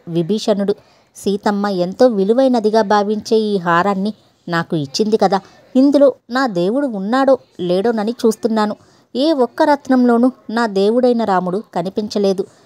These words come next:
నా దేవుడు లేని వస్తువు ఏదైనా అది నాకు విలువలేనిదే" అన్నాడు హనుమంతుడు. "సరేనయ్యా, ఈ మనులలో నీ దేవుడైన రాముడు లేడు. పర్వతం లాంటి శరీరంతో తిరుగుతున్నావు కదా, అందులో మాత్రం ఉన్నాడా ఏమిటి?"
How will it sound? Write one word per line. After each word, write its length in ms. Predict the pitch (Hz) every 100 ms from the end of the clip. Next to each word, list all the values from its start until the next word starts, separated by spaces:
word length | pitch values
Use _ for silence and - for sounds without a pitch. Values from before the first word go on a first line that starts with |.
| _ -
నా 180 | 165 156
దేవుడు 380 | 147 165 233
లేని 240 | 269 269 254
వస్తువు 340 | 220 - 233
ఏదైనా 500 | 233 202 202 214 226 - _ -
అది 160 | 208 226
నాకు 320 | 214 - - -
విలువలేనిదే" 680 | 151 156 208 240 220 202 220
అన్నాడు 440 | 214 208 196 220 - _ 196
హనుమంతుడు. 520 | 196 208 202 196 208 _ _ _ _ _ _ _ _ 381 _ _ _ _ _ 320 -
"సరేనయ్యా, 680 | - 233 277 269 240 233 226 _ _ -
ఈ 140 | 311 285
మనులలో 600 | 214 185 247 285 240 269 _ -
నీ 180 | 262 269
దేవుడైన 560 | 180 196 254 269 247
రాముడు 360 | 220 190 190 208
లేడు. 340 | 233 190 190 - _ 170
పర్వతం 460 | 147 190 240 262
లాంటి 260 | 262 240 254
శరీరంతో 600 | - 196 233 262 254 262
తిరుగుతున్నావు 680 | - 226 226 247 240 233 220
కదా, 240 | 208 214 - _ _ _ -
అందులో 320 | 170 180 247
మాత్రం 400 | 254 220 - 220 - -
ఉన్నాడా 420 | 147 156 214 233
ఏమిటి?" 440 | 277 254 233 240